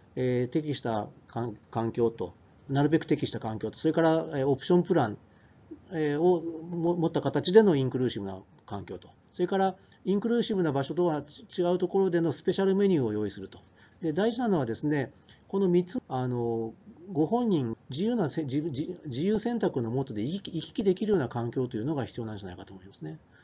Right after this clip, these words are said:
だから今の学校が、あの、こういう柔軟な、あの、運営を一年生の段階からやらせていただけるんであればですね、不登校はかなり予防できるんじゃないかなと思います。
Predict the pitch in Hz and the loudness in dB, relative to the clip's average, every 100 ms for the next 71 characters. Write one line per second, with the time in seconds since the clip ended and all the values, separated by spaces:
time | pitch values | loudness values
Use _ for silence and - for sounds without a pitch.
0 | _ 170 175 233 233 139 139 139 165 160 | _ -4 0 2 4 6 4 4 2 6
1 | 180 151 - - - - 123 123 196 208 | 6 6 2 -12 -14 -4 -2 0 6 6
2 | 208 147 180 208 208 208 208 202 202 - | 6 4 4 4 2 2 2 0 -2 -12
3 | - 151 147 147 165 175 175 170 180 185 | -10 -2 0 2 4 6 6 6 6 6
4 | 123 139 135 214 233 226 165 135 123 120 | 6 2 0 2 2 2 4 4 2 -4
5 | - 151 165 139 147 156 151 196 165 120 | -12 -14 -6 -2 -2 2 2 4 4 4
6 | 117 127 - 143 147 180 147 151 143 175 | 2 -2 -4 -2 -2 -2 -2 0 0 2
7 | 170 160 127 104 98 98 143 131 - 165 | 2 4 2 -2 -4 -8 -6 -4 0 0
8 | 120 104 170 147 113 127 143 151 175 127 | 2 0 -2 0 0 0 0 0 0 -2
9 | 113 107 139 143 104 85 - - - | -2 -4 -4 -4 -6 -10 -16 -20 -20